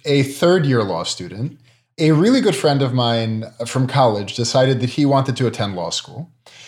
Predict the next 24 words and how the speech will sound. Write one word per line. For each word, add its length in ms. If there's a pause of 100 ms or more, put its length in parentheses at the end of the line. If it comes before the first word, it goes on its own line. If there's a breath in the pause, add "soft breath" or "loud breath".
(280 loud breath)
And, 380 (320)
you 160
know, 80
my 240
experience 540
in 80
law 180
school 380
is 200
I 220
found 280
that 100
the 80
first 340
year 180
was 200
really 420
trial 420
by 200
fire. 440
Like, 160
I 120
hadn't 320
prepared. 580